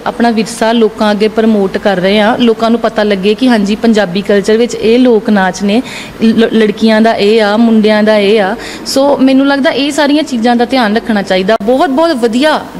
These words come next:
ਪਰਫਾਰਮਰ, ਪਰਫਾਰਮਰ ਹੈਗੇ ਆ ਜੋ ਲੋਕ ਨਾਚ ਬਹੁਤ, ਬਹੁਤ ਵਧੀਆ ਪਰ-, ਪਰਫਾਰਮ ਕਰਦੇ ਆ, but ਪਰ-,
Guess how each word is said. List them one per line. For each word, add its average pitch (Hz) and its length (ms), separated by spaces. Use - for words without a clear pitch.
ਪਰਫਾਰਮਰ, 233 460
ਪਰਫਾਰਮਰ 214 580
ਹੈਗੇ 208 320
ਆ 240 120
ਜੋ 233 420
ਲੋਕ 214 300
ਨਾਚ 220 200
ਬਹੁਤ, 226 260
ਬਹੁਤ 247 220
ਵਧੀਆ 208 360
ਪਰ-, 254 140
ਪਰਫਾਰਮ 208 320
ਕਰਦੇ 180 360
ਆ, 185 40
but 294 220
ਪਰ-, 277 100